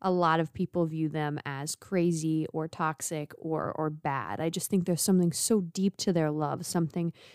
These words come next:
so much deeper than any one of us could understand. Thank you so much, Caitlin, for your commentary there.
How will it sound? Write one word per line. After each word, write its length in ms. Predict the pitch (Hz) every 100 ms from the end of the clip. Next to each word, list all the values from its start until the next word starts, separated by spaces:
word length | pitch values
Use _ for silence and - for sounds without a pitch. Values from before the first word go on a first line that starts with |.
| -
so 260 | - 220 202
much 320 | 196 190 180
deeper 460 | 185 185 185 185
than 240 | 175 165 165 -
any 380 | 202 226 233
one 260 | 214 180 180
of 160 | 175 160
us 300 | 160 - - - _
could 180 | - 180
understand. 840 | 160 151 151 - - 85 - - - _ _ - - _ _
Thank 280 | - 302 294
you 80 | 269
so 220 | - -
much, 220 | 214 190 -
Caitlin, 440 | 185 170 170 165
for 520 | - 185 170 160 160
your 240 | - 156 156
commentary 800 | - 165 160 156 156 - 156 147
there. 380 | 151 147 147